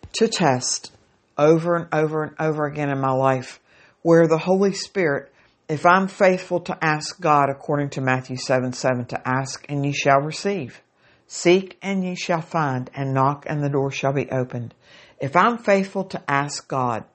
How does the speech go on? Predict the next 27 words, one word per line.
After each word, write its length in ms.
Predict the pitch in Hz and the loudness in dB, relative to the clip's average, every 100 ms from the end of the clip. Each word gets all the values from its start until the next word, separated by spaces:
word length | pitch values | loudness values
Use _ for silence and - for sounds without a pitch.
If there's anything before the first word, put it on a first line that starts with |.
| _ _ _ _ _ _ _ _ _ - | _ _ _ _ _ _ _ _ _ 0
I 160 | 156 185 | 2 2
can 180 | 202 | 0
tell 240 | 185 190 175 | 0 2 2
you, 220 | 165 165 165 | 2 -2 -4
if 160 | 131 | -2
I 180 | 151 170 | 0 0
get 240 | 160 170 | 2 4
up 160 | 165 - | 4 0
from 180 | - 160 | -6 -4
my 140 | 147 | -4
prayers 540 | 147 - 147 143 139 - | -6 -6 -4 -4 -6 -8
and 160 | 139 127 | -4 0
I 180 | 151 | 0
shut 380 | 151 - - 180 | 0 -4 2 4
up 320 | 196 123 - - _ _ _ | 4 2 -2 -20 _ _ _
and 140 | - 139 | -8 -2
I 120 | 151 | -2
start 440 | 151 - 170 165 - | -4 -2 0 0 -2
listening, 680 | 147 151 - 131 120 113 - _ _ _ _ - | 0 0 -2 -8 -10 -10 -16 _ _ _ _ -10
the 80 | 135 | -4
Holy 340 | 151 170 175 | 2 4 4
Spirit 600 | 165 - - 185 151 - _ _ _ _ _ _ | 0 -8 -6 -4 -4 -6 _ _ _ _ _ _
does 520 | 160 156 156 156 160 _ | 2 4 4 0 -4 _
speak 500 | - - - 160 156 | -18 -14 -4 -4 -4
to 100 | - | -6
your 140 | 147 143 | -6 -4
hearts, 600 | - 135 - - - | -4 -4 -4 -12 -18